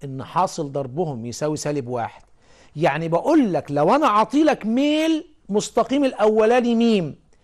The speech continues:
وبقول لك الموازي ليه هيطلع إيه؟ هيطلع ميم برضه. طب العمودي عليه سالب واحد على ميم. طب بتجيبها إزاي؟ هقولها لك بطريقة جميلة جدا. أنا عاطيلك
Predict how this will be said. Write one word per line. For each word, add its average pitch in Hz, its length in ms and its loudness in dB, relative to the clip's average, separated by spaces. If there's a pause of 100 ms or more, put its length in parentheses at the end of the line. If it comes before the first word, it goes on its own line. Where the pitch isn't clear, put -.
(260)
وبقول 226 460 4
لك 302 360 0 (180)
الموازي 233 640 4
ليه 233 340 2 (280)
هيطلع 220 460 2
إيه؟ 220 320 2 (240)
هيطلع 175 320 -2
ميم 156 180 -6
برضه. 117 300 -8 (960)
طب 214 180 2
العمودي 254 580 4
عليه 233 500 2 (260)
سالب 226 380 2
واحد 175 280 0
على 143 200 -2
ميم. 135 260 -10 (640)
طب 170 140 -4
بتجيبها 180 360 0
إزاي؟ 123 340 -6 (520)
هقولها 220 180 -4
لك 311 60 -2
بطريقة 202 360 -6
جميلة 175 240 -4
جدا. 135 260 -8 (1200)
أنا 214 140 0
عاطيلك 269 720 -2